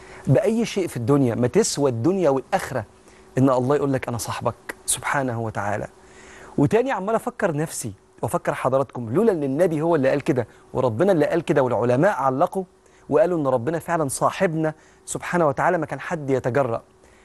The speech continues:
الإمام الغزالي في كتاب بداية الهداية، وده كتاب أنا بوصي نفسي وأوصي حضراتكم لازم تقرأوه، كتاب جميل جدا،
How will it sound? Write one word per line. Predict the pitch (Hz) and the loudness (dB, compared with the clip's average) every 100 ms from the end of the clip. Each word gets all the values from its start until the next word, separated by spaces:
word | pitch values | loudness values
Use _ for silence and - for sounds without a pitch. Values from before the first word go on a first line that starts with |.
| _ - | _ -4
الإمام | 147 151 170 202 | 0 2 4 4
الغزالي | 175 127 120 160 156 | 2 2 2 2 0
في | 131 | -6
كتاب | 117 117 160 139 | -8 0 2 2
بداية | 120 113 156 143 127 | 2 2 2 0 -6
الهداية، | 110 127 131 117 101 - - - | -4 0 0 0 -4 -14 -20 -4
وده | 131 165 | 0 0
كتاب | - 196 202 156 | 0 2 2 2
أنا | 135 | 2
بوصي | 131 160 - 139 | 2 2 0 -2
نفسي | 165 - | -4 -2
وأوصي | 135 151 156 | -2 -2 -4
حضراتكم | 135 139 160 - 151 | -4 0 0 0 2
لازم | 185 202 | 2 2
تقرأوه، | 170 - 139 135 | -2 -2 -2 -2
كتاب | - 160 | -2 0
جميل | 147 156 131 | 2 0 0
جدا، | 143 110 110 | 0 0 -4